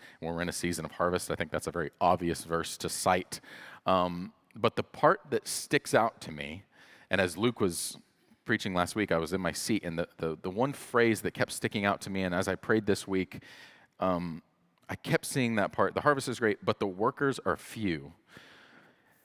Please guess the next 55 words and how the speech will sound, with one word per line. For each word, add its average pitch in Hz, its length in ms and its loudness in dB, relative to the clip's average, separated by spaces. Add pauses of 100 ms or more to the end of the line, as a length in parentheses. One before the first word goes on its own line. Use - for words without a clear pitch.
(1040)
And 123 100 6
it 135 80 0
was 113 420 -2 (200)
interesting 175 480 2
to 107 40 2
me 101 140 6
that - 140 2
Jesus, 170 540 2
this 139 200 2
was 185 160 2
not 127 260 4
at 110 100 2
a 104 40 2
time 110 280 2
where 95 100 0
Jesus 95 340 0
was 90 100 -4
by 87 220 0
himself 85 400 0
in 82 80 -6
the 78 80 -4
wilderness 95 560 2
and 82 80 -4
he 98 100 -2
was, 87 220 -2 (100)
you 95 120 -2
know, 85 80 0
just 82 180 -10
crying 92 320 2
out 90 140 -2
to 101 80 -2
God 95 240 6
like, 98 160 2
"Oh 175 100 2
Lord, 160 380 4
I 131 80 4
know 127 180 2
the 127 120 2
harvest 120 300 2
is 120 120 -6
great, 127 200 4
but - 140 -4
the 107 80 0
laborers 120 420 4
are 104 60 -2
few." 117 300 -2
No, 101 100 2
God 107 260 8
is 98 140 -2
looking 127 400 0
on 101 320 4 (300)
a 95 100 4
crowd 151 540 6
of - 180 -4
people 117 540 -2